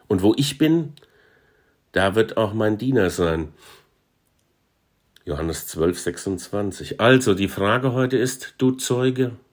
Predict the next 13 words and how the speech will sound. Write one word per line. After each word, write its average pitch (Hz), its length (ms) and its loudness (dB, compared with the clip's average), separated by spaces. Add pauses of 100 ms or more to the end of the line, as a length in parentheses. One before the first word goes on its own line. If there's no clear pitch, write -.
(1000)
bezeuge. 92 600 -6 (2250)
Zuspruch - 840 -6
am 92 560 -2 (140)
Samstag, 165 600 -2
dem 104 180 2
neunten 120 500 2
Oktober 127 600 0
zweitausendeinundzwanzig. 98 1800 -4
Mein 110 240 4
Name 147 240 4
ist 131 140 0
Dieter 123 180 2
Becker 156 540 0